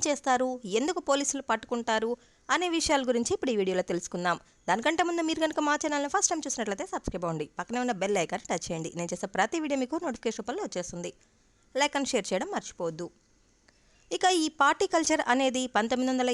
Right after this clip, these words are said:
యాభైలో ఇంగ్లాండ్లో మొదలైంది. ఆ తర్వాత ప్రపంచవ్యాప్తంగా వ్యాపించింది. ఈ పార్టీలో తొలుత మ్యూజిక్, డ్యాన్స్ ఎంజాయ్ చేసేవారు. నేరుగా సంగీత కళాకారులు ఈ పార్టీల్లో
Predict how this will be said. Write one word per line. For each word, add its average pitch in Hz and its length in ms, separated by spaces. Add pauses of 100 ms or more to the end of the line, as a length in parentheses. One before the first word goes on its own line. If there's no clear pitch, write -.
(120)
యాభైలో 208 460 (540)
ఇంగ్లాండ్లో 233 380 (120)
మొదలైంది. 170 440 (400)
ఆ 165 100
తర్వాత 208 220 (140)
ప్రపంచవ్యాప్తంగా 240 800 (100)
వ్యాపించింది. 175 580 (200)
ఈ 160 120
పార్టీలో 269 340 (120)
తొలుత 277 260 (640)
మ్యూజిక్, 294 420 (180)
డ్యాన్స్ 247 300 (240)
ఎంజాయ్ 202 300
చేసేవారు. 175 500 (400)
నేరుగా 285 280 (120)
సంగీత 320 340
కళాకారులు 285 500 (100)
ఈ - 100
పార్టీల్లో 240 340